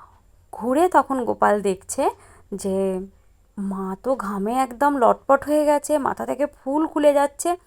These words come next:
তখন গোপাল ইচ্ছা করে মা যশোদার কাছে নিজেকে ধরা দেয় এবং মা যশোদা তাকে বাঁধতে শুরু করে। সেটাও সকলেরই হয়তো জানা,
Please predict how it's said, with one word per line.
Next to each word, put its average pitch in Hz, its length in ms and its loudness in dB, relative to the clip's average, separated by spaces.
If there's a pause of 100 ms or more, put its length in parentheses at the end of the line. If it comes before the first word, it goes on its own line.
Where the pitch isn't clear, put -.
(640)
তখন 254 460 -4
গোপাল 220 340 -6
ইচ্ছা - 420 -10
করে 220 360 -4 (420)
মা 190 200 0
যশোদার 190 440 -6
কাছে 208 320 -8
নিজেকে 208 420 -6
ধরা 185 340 -8
দেয় 185 220 -12 (920)
এবং 220 280 -4
মা 214 200 2
যশোদা 196 440 -4
তাকে 294 380 0 (560)
বাঁধতে 196 600 2
শুরু 185 320 -4
করে। 196 320 -4 (960)
সেটাও 202 460 4
সকলেরই 240 540 0
হয়তো 254 340 2
জানা, 240 340 0